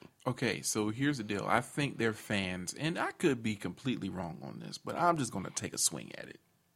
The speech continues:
You know? Got to, 'cause my Braves couldn't. I'm sorry, I just thought about the Braves, and it just fucked me up. I think their fans are the same ones that we talked about a few weeks ago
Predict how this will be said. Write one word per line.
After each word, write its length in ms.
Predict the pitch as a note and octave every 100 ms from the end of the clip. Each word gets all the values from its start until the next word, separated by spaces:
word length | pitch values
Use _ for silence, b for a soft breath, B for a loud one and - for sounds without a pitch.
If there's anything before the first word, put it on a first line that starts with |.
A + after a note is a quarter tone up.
| _
You 100 | A3
know? 240 | G3+ G3+ G3+ _ _ _ _ _ _ - - - _
Got 260 | E3+ F3+ -
to, 140 | C3+
'cause 160 | G2+ G2+
my 100 | G2+
Braves 320 | A2 B2+ A2+
couldn't. 420 | - A2 - - - _ _ _ _ _ _ - - _ _ _ _ -
I'm 80 | D3+
sorry, 300 | G2 F#2 F#2
I 40 |
just 180 | G2+ -
thought 120 | F2+
about 200 | - E2+
the 80 | -
Braves, 400 | F2+ F2+ E2+ -
and 80 | -
it 60 |
just 180 | - -
fucked 240 | - - -
me 120 | E2
up. 180 | - - b b b b b b b b _ _ _ -
I 200 | A3 C#4
think 320 | C4+ A#3+ G3+
their 180 | G3+ G3
fans 520 | - F3+ E3 D#3+ D#3+
are 140 | - B2+
the 120 | A#2+
same 600 | - - D3 D3 C#3 C3
ones 380 | B2+ B2 B2 A2
that 200 | G#2+ F2+
we 140 | A2 A#2+
talked 340 | C3 A#2+ -
about 400 | G#2+ G#2+ G#2 -
a 60 | G2+
few 220 | - G#2+
weeks 360 | G#2 A2+ -
ago 460 | B2 A#2 A#2 C3+ C#3